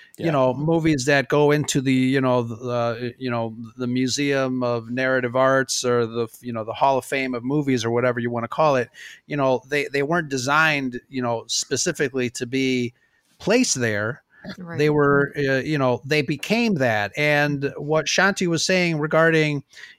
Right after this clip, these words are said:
Speaker 1: you know, a movie that was artsy fartsy that also became hugely popular and can sell a product or sell itself as a product,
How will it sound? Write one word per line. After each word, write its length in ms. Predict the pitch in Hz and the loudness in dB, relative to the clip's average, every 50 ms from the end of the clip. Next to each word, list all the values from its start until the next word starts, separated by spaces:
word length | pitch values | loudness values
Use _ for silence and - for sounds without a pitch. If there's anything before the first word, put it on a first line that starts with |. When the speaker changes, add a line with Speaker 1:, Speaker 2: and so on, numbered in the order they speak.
| _ | _
Speaker 1:
you 80 | - 160 | -2 0
know, 200 | 160 156 147 139 | 2 4 4 2
a 100 | 139 147 | 2 0
movie 380 | 151 165 180 196 185 180 170 | 0 2 2 2 2 2 2
that 200 | 151 156 151 143 | 4 4 2 2
was 240 | 135 143 139 143 131 | 2 2 0 0 0
artsy 400 | 127 160 170 175 - - 160 139 | 0 0 0 0 0 -2 -4 0
fartsy 420 | - 175 165 175 165 - - 147 131 | 2 2 2 4 2 0 -2 -2 0
that 140 | 135 135 127 | 2 2 2
also 380 | 135 147 156 151 - - 147 | 4 2 2 2 0 -2 -2
became 800 | 135 143 135 127 - - 151 147 147 143 139 135 127 127 120 - _ _ _ _ _ _ | -2 -4 -6 -4 -4 -2 -2 0 0 0 0 -2 -2 -2 -4 -6 _ _ _ _ _ _
hugely 580 | - - - - 170 175 165 143 131 147 139 | -12 -8 -4 0 0 2 2 2 0 0 -2
popular 720 | 123 - 147 151 156 151 156 143 135 135 131 131 127 123 - | 0 2 2 2 2 2 0 -2 0 0 2 2 0 0 -2
and 480 | - 135 135 135 135 131 131 127 123 - | -2 -2 0 0 2 0 0 -2 -4 -6
can 320 | - - 147 139 135 131 | -4 -2 -2 0 0 0
sell 480 | 123 - - - 156 147 143 143 135 135 | -2 -2 0 2 2 2 2 2 0 0
a 60 | 127 | -2
product 580 | 127 - - 147 147 147 139 139 135 135 - - | -2 0 2 4 4 4 2 2 -2 -2 -4 -4
or 60 | 127 | -4
sell 300 | 120 - - 151 143 135 | -4 -2 0 0 0 0
itself 360 | 131 - - - 135 131 - - | -2 -2 -2 0 0 -2 0 0
as 200 | 151 160 160 147 | 0 0 2 2
a 120 | 147 135 | 0 -2
product, 500 | 120 - 139 123 120 120 120 123 - - | 0 0 0 2 2 0 -2 -4 -8 -14